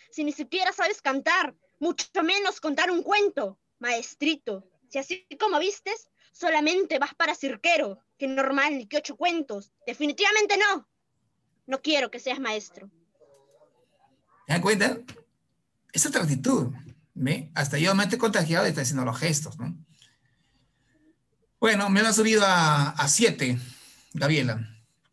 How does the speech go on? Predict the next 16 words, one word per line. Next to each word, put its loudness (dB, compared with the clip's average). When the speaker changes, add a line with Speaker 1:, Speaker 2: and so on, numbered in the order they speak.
Speaker 2:
A 0
ver, 0
súbele, 2
por -6
favor. 0
Súbele, 2
Valdivia. 0
Mi -2
estimado 2
Santi, 2
lo -6
va 4
a 4
subir 2
a 2
veinte. 2